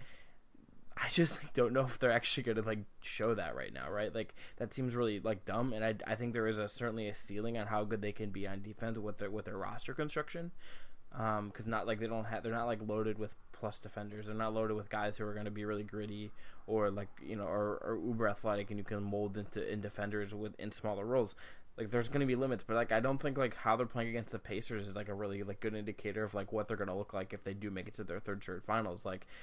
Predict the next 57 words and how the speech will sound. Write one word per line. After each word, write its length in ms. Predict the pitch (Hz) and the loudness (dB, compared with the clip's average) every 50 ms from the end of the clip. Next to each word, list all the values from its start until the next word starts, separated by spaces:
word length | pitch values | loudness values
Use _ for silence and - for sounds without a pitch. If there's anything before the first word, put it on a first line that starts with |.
| - - | -10 -4
the 100 | - 120 | -4 -2
Cavs' 340 | - 123 123 127 127 123 113 | 4 6 6 6 6 4 4
offense 400 | 113 110 123 - 135 117 107 - | 4 4 4 2 0 -2 -2 0
right 160 | 110 104 95 | 0 0 0
now, 240 | 98 98 98 98 101 | 0 0 0 0 0
like, 240 | 98 95 98 101 101 | 0 -2 -4 -4 -2
they're 80 | 110 107 | -2 0
running, 460 | 107 107 107 104 98 101 101 101 - | 2 2 2 0 -2 -2 -2 -2 -2
you 100 | 110 107 | 0 2
know, 80 | 101 | 2
a 40 | 98 | 2
lot 140 | 98 98 92 | 4 2 2
of 80 | 92 - | 0 -2
pick 140 | 92 92 | -4 -4
and 100 | - 101 | -2 0
roll, 200 | 117 127 135 135 | 2 4 6 6
like, 100 | 127 107 | 6 6
a 60 | 107 104 | 4 4
lot 160 | 101 98 101 | 4 4 2
of 80 | 101 | 2
one 180 | 101 98 90 98 | 2 2 2 2
three 260 | - - 104 110 113 | 0 0 0 0 0
pick 220 | 113 - 113 - 120 | 0 -2 -2 -2 0
and 80 | 117 | 2
roll 100 | 117 113 | 2 2
or 80 | 110 107 | 2 2
three 240 | - - - 113 98 | 0 -2 -2 -2 -2
one 220 | 95 90 87 - | -2 -4 -6 -6
pick 200 | - - 117 - | -4 -4 -4 -4
and 140 | 120 120 120 | -2 -2 -2
roll 240 | 120 123 120 117 - - - - - - - - - - | 0 0 -2 -2 -4 -6 -8 -8 -10 -10 -10 -10 -10 -8
with 140 | - - - | -6 -4 2
Kyrie 260 | - 104 104 101 98 | 4 4 6 6 4
and 80 | 98 | 2
LeBron, 640 | 90 90 107 110 117 123 127 120 110 101 95 85 65 | 0 0 2 6 6 8 8 6 4 0 -2 -4 -4
like, 220 | 95 95 95 - - | -4 -4 -4 -6 -8
and 100 | - 110 | -4 -2
they're 100 | 107 104 | -2 0
getting 240 | 104 104 104 101 104 | 0 0 0 0 0
a 20 | |
lot 60 | 104 | -2
of 100 | 101 - | -2 -2
post-ups. 440 | - - 127 131 - - 107 92 - | 0 0 0 0 2 -2 -4 -4 -2
Like, 140 | - 98 - | -6 -4 0
they're 120 | - 120 | 0 2
just 180 | 117 123 - - | 2 2 2 0
exploiting 420 | - - - - 151 147 127 113 | 0 -2 0 2 2 4 4 2
mismatches. 540 | 104 107 - - - 110 101 - - 101 98 | 0 -2 -2 0 0 0 0 0 -4 -6 -4
They're 120 | 98 101 101 | -2 0 2
not, 200 | 110 113 107 107 | 2 2 2 2
like, 260 | 117 113 - - - - - - - - - - - - | 0 0 -2 -4 -10 -10 -12 -12 -14 -14 -16 -16 -12 -8
committing 420 | - 143 123 117 113 113 120 120 117 | -4 0 2 2 4 4 4 2 0
to 100 | - 117 | 0 -2
some 200 | 107 - 110 107 | -2 -2 -2 -2
of 60 | 104 | -2
the 80 | 95 98 | -2 -4
stuff 220 | 95 - 104 95 | -4 -2 -4 -4